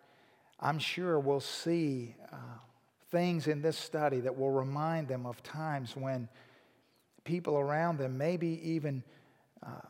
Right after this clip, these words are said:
people who claim the name of Jesus with all good intentions, but probably gave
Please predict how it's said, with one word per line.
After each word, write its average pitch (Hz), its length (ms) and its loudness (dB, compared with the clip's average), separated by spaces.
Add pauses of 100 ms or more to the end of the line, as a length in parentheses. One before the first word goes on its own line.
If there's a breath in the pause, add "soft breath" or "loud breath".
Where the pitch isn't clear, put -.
(120)
people 170 380 2
who 156 640 2
claim 175 380 2
the 160 100 4
name 165 240 2
of 131 80 -4
Jesus 127 720 -2 (680)
with 135 160 -2
all 185 260 8
good 165 240 6
intentions, 156 680 -2
but - 280 -10
probably 165 720 0 (1160 soft breath)
gave 156 360 4